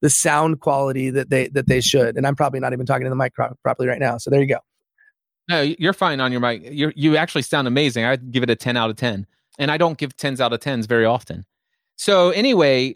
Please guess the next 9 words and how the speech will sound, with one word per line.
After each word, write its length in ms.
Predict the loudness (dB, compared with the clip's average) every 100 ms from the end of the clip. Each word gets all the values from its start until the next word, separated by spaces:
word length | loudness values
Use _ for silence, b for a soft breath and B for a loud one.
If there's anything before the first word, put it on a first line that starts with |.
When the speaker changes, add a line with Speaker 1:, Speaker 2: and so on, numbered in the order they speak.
| -10
Speaker 2:
things 220 | -4 -2 0
that 120 | 0
are 60 |
terrible. 720 | 0 0 2 2 0 -4 -6 -8
Number 300 | -4 0 2
one, 480 | 2 0 0 -2 -4 -4
a 140 | -2 -4 -10 -10
telephone 560 | -2 0 0 -2 -2 -4
recorded 520 | -2 2 2 2